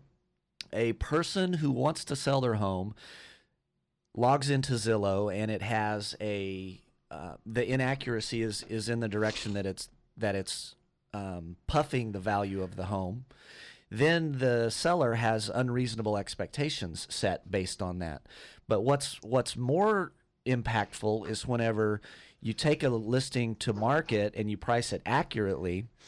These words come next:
and, and the Zestimate is low for whatever reason. Maybe it does, maybe the home has a good view and the valuation model doesn't take that into consideration, and it's worth more with, you go to market and you've got all the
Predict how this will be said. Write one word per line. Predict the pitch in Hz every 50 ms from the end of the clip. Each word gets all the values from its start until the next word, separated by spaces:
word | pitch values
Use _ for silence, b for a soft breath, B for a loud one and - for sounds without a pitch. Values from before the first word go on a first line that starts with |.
| B B B B B B B B
and, | - 110 107 101 101 98 92 -
and | - 113 113 113 107
the | 107
Zestimate | 101 98 127 139 190 214 - - 147 120 110 110 110 - -
is | 117 123 117
low | 135 151 202 262 277 - - - - - b b b b b b b b b b - 107 - -
for | - 131 127 123
whatever | 127 123 113 101 101 92
reason. | 95 90 85 90 87 95
Maybe | 110 113 117 120 123 131
it | 123
does, | 131 135 135 - -
maybe | 113 120 123 123 123 120
the | 123 123
home | 131 131 127 127
has | 127 127 123 127
a | 120
good | 110 127 113
view | 107 123 135 151 160 156 143
and | 120 113 113
the | 107 104 101 101 98 95 -
valuation | 104 113 113 120 117 120 120 117 - 120 117
model | 113 113 113 113 110
doesn't | 107 110 110 110 104
take | - 117 107 -
that | 113 107
into | 110 110 110 107
consideration, | - 104 98 - 113 101 98 98 104 120 135 - 151 131
and | 117 107
it's | 104 92 - -
worth | 113 131 165 - - 127
more | 117 110 110 117
with, | 110 107 110 - B B B B B B B -
you | 123 165 160
go | 165 147
to | 131 120
market | 110 113 131 170 220 - - 117 107 110 - - - - - - _ _ _ _ _ _ - - - 85 -
and | 113 120 120
you've | 127 131 110
got | 127 123 113 117
all | 120 127 139 135
the | 123 131 120 117 110 107